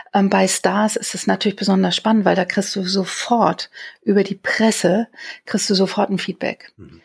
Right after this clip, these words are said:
Speaker 1: "Ah, die hatte einen strengen Pferdeschwanz und rote Lippen. Ach, hat die jetzt wieder einen neuen Freund oder hat, hat der
Speaker 2: <laughs> Ja.
Speaker 1: mit ihr Schluss gemacht?"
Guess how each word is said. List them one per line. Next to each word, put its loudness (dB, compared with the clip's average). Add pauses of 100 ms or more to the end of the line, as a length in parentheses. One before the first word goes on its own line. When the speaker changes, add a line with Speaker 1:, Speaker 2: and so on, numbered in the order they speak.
(160)
Speaker 1:
"Ah, 4
die 2
hatte 2
einen 2
strengen 0
Pferdeschwanz 0
und -2
rote 0
Lippen. -2 (300)
Ach, -2
hat 2
die -2
jetzt 0
wieder 2
einen 2
neuen 2
Freund 2
oder 4
hat, 4 (260)
hat -2 (100)
der -
Speaker 2:
<laughs> 0
Ja. 0
Speaker 1:
mit -4
ihr -8
Schluss -4
gemacht?" 0